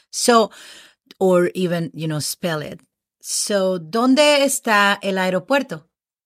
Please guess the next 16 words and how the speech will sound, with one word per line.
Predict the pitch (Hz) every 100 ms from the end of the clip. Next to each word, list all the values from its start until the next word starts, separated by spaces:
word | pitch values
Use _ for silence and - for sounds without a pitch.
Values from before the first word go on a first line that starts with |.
| _ _ _ -
¿Dónde | 202 233 285
está | 254 - - 240 226 180 -
el | 165 165
aeropuerto? | 160 160 165 147 208 160 - 151 _ _ _ _ _ _ _ -
Okay. | - 180 185 294 - _ _ _
Then | 254 254
the | 240
next | 269 349 - -
one | 185 185 247 -
is | 190 -
going | 196 190 220 262
to | 320
be | 254 208 208 214 _ _ _ _ _ _
Casa | - 214 220 - 254 240 240 -
de | 175 185 -
Cambio. | 214 208 208 208 190 175 143 127